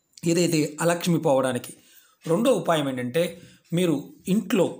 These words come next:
వారం వారం భార్య, భర్త, పిల్లలు ఎవరైనా సరే ఒకళ్ళు, కుటుంబంలో ఒకళ్ళు ఆవుకి రెండు అరటిపళ్ళు తినిపించండి.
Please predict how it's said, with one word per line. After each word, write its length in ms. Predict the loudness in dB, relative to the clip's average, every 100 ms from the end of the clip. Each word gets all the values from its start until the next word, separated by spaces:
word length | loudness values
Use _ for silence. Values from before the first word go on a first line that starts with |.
| -18 _ _ _ _ _ _ _ _ -10 -2
వారం 400 | 2 2 2 2
వారం 280 | 2 0 -4 -16 _ _ _ -12
భార్య, 520 | -4 0 0 0 -2 -4 -4
భర్త, 480 | -4 -4 -2 -2 -2
పిల్లలు 240 | -2 0 0
ఎవరైనా 480 | -2 0 0 0
సరే 180 | -2 -4
ఒకళ్ళు, 420 | -6 -2 -2 -2 -8
కుటుంబంలో 500 | -4 -2 0 0 0
ఒకళ్ళు 440 | -4 -2 -2 -2 -6 -12 -20 -20 _ _ -4
ఆవుకి 640 | 0 2 2 2 0 0
రెండు 220 | 0 2 0
అరటిపళ్ళు 420 | 0 -2 -2 0
తినిపించండి. 520 | 0 0 -2 -4